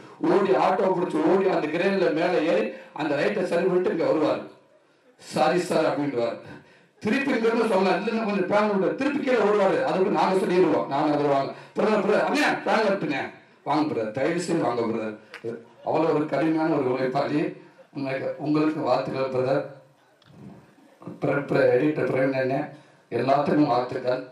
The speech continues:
இந்த படத்துல ஒர்க் பண்ண அத்தனை பேருக்கும். டி சிவா அண்ணே, இருபத்தஞ்சு வருஷம் இந்த சினிமாவில் வந்து கொடிகட்டி பறந்துட்டு இருக்காரு.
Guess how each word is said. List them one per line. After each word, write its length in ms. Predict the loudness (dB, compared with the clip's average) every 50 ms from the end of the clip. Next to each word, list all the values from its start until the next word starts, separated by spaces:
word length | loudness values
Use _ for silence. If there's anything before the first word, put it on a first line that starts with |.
| -14
இந்த 200 | -12 -8 -4 -2
படத்துல 140 | -2 0 0
ஒர்க் 180 | 0 0 0 0
பண்ண 180 | -2 -2 -2
அத்தனை 240 | -2 -2 -2 -4 0
பேருக்கும். 640 | 2 2 2 2 2 2 2 2 0 -2 -6 -12 -18 -20 -20 -20 _ _ _ _ _ _ _ -4
டி 180 | 0 0 2
சிவா 340 | 2 0 0 0 2 2 2
அண்ணே, 240 | 0 -2 -2 -4 -4 -6 -8 -14 -20 -20 _ _ _ _ -6 -2
இருபத்தஞ்சு 460 | 0 2 2 2 0 0 -2 0 2
வருஷம் 540 | 2 2 0 0 -2 -2 -4 -4 -4 -8 -16 -20 -20 _ _ _ _ _ _ _ _ _ _ _
இந்த 200 | -8 -8 -8 -6
சினிமாவில் 340 | -6 -6 -4 -2 0 0 0
வந்து 180 | -2 -2 -2
கொடிகட்டி 460 | -2 0 0 0 0 0 0 0 0 0
பறந்துட்டு 420 | 2 0 0 -2 -2 -4 -6 -6
இருக்காரு. 400 | -6 -2 -2 0 0 0 -2 -4